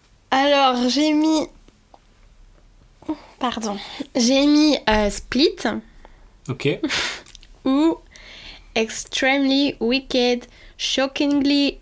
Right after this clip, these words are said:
Speaker 1: Evil and Vile. Sur Netflix, c'est un film sur, euh, le tueur en série, euh, Ted Bundy.
Speaker 2: Ah, avec Zac Efron ?
Speaker 1: Oui. Full Zac Efron. <laughs>
Speaker 2: Ouais, de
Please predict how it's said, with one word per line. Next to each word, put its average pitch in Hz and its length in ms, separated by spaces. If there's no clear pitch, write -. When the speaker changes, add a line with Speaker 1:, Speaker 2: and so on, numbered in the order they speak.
Speaker 1:
Evil 202 460
and 185 180
Vile. 185 540
Sur - 180
Netflix, 202 560
c'est - 240
un 185 120
film 247 280
sur, 202 260
euh, 190 80
le 190 120
tueur 202 260
en 202 80
série, 202 460
euh, 196 160
Ted 190 200
Bundy. 190 320
Speaker 2:
Ah, 151 180
avec 127 180
Zac 123 160
Efron ? 180 300
Speaker 1:
Oui. - 120
Full 226 240
Zac 208 180
Efron. 233 260
<laughs> 294 360
Speaker 2:
Ouais, 151 240
de 147 80